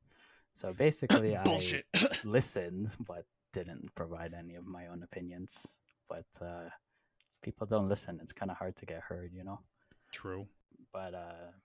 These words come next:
Speaker 1: yeah, I was, I guess I've been more mindful of being present in, like, uh, my interactions with people. Um, 'cause I think we have this thing,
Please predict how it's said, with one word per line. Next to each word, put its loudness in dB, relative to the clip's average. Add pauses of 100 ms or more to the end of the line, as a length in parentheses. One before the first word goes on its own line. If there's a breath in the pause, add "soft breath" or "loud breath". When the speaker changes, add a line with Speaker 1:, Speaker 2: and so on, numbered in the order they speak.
(120)
Speaker 1:
yeah, 4
I 4
was, -2
I -14
guess 4
I've 6
been 4
more 4
mindful -2
of -6
being -4
present -4 (520)
in, -10
like, -16 (1000)
uh, -8 (160)
my -6
interactions -6
with -8
people. -2 (760 soft breath)
Um, -10 (1400 loud breath)
'cause -2
I 2
think -2
we 0
have -2
this -2
thing, -18